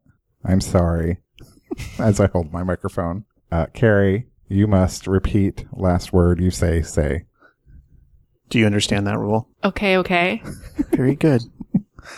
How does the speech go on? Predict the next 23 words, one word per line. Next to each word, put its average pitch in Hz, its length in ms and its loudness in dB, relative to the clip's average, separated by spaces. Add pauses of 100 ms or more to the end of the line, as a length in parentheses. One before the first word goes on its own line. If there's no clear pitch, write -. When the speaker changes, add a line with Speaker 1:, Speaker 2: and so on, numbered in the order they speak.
(580)
Speaker 1:
But 98 200 2
you 98 80 2
must 98 200 0
also 90 280 0
fist - 320 -4
pump 73 240 -2
before 85 340 0
you 82 80 2
play 80 180 0
a 82 120 -4
card. 90 420 -4 (220)
Speaker 3:
Okay, 175 360 -4 (120)
okay. 165 260 -4 (180)
<laughs> - 40 -20 (2250)
Speaker 2:
I 120 100 -6
like 113 180 -2
that 139 100 -4
you 127 80 -2
tried 123 280 0
to 123 260 0
catch - 240 -6
her 160 120 -4
up. 113 140 -6